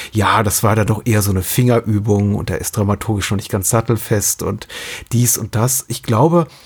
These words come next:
e-, eigentlich ist, ich finde ja persönlich im Mad Max im ersten ist neunzig Prozent dessen drin, was ich in den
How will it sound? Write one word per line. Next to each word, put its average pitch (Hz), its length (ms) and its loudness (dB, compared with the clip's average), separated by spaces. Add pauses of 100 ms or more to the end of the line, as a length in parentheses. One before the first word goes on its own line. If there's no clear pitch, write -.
(300)
e-, 135 80 0 (100)
eigentlich 175 320 0
ist, - 300 -2
ich - 140 -6
finde 202 260 0
ja 147 160 2
persönlich 131 640 0
im 113 100 0
Mad 123 240 2
Max 131 240 -2
im 117 140 -6
ersten 135 480 0
ist - 320 -4
neunzig 131 420 4
Prozent - 380 0
dessen 120 220 0
drin, 117 280 2
was - 140 0
ich - 80 -6
in 110 80 -2
den 104 140 -4